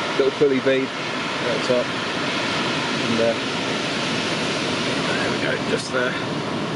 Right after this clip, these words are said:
Squid is from, uh, Speed Bait in Minehead, Mikey Webber.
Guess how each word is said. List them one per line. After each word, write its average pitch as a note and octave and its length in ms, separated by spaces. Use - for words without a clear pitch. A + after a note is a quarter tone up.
Squid F3 320
is D#3+ 120
from, D#3 240
uh, C#3 160
Speed D#3+ 380
Bait C#3+ 200
in C3+ 180
Minehead, D3+ 360
Mikey D#3+ 280
Webber. D3+ 300